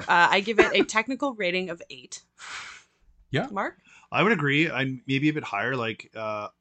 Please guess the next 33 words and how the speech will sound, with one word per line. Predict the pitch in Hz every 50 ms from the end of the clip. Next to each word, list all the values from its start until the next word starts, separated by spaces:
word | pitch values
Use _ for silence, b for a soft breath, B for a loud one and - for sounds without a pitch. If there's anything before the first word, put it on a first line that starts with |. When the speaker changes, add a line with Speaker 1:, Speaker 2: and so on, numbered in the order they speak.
| - - -
Speaker 3:
almost | 139 143 160 185 214 247 254 233 - -
nine. | 165 135 131 135 147 170 196 185 - _ _ _ _ _
So | - - - 135
I'd, | 127 127 - _
I'd | 139 139 131
give | 135 160 170 190
it, | 180
like, | 165 156 151 143
a | 139 135 131 127 123 120 120 117 117 113 113 113 110
between | 95 120 - - 147 143 139 135 131 - - -
eight | 127 135 139 135 -
point | 139 127 117 -
five | 117 104 104 104 104 104 107 101 87 _ _ _ -
and | 104 104 107 110 120
a | 120
nine, | 123 123 120 123 127 131 135
so, | 131 - 113
like, | 98 101 98
an | 104 101 95 - -
eight | 113 117 101
point | - - 117 110 95
seven | - 110 101 101 104 101
five. | - - 92 92 101 120 143 151 B B B B B B B - -
Um, | 127 123 127 127 127 127 131 131 -
no, | 165 190 202
it's | 185 170 151 -
just, | 208 190 - - - _ _ -
it | 151 147
just | 170 180 - -
technically | 170 165 - 196 160 - 165 156 147 139 131 131 123 120 117 113 110 - _ _ _ -
was | 127 123 120 107 110 107
lit | 110 110 123 135 135 - -
amazing. | 120 117 113 113 113 117 117 117 107 113 113 110 110 110 110 110 110